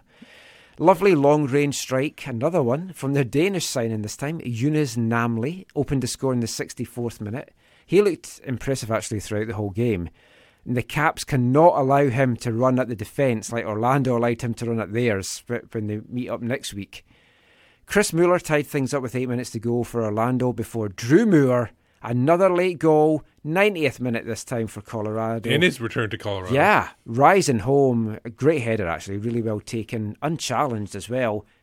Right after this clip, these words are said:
Speaker 1: Something else the Caps obviously need to watch next week. I'm sure they'll be watching that game tape closely, 'cause in the first two games, the Rapids set-piece delivery and just general crossing has looked top-notch.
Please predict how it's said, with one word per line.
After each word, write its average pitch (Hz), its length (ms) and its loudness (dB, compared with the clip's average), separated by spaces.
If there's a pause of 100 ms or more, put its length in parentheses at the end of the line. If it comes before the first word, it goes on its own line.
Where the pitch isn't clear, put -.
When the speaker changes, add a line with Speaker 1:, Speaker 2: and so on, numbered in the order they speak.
(120)
Speaker 1:
Something 139 320 -2
else 214 360 2
the 127 120 -4
Caps 120 360 -2
obviously 117 280 -4
need 117 180 0
to 113 100 -6
watch 120 260 -2
next 120 240 -6
week. 120 180 -4
I'm 104 80 -2
sure 117 180 -2
they'll 113 160 2
be 110 260 0 (420)
watching 123 380 0
that - 420 -2 (140)
game 127 220 0
tape - 420 -4
closely, 160 500 -4 (320)
'cause 127 160 -2
in 143 40 2
the 143 60 4
first - 280 0
two 220 120 0
games, 147 340 4
the 120 100 2
Rapids 139 520 0
set-piece - 600 -4
delivery 113 520 -2
and 113 140 -6
just 104 160 -10
general 139 320 -2
crossing 113 560 -4 (380)
has 117 180 -4
looked 123 220 -4
top-notch. 107 680 -4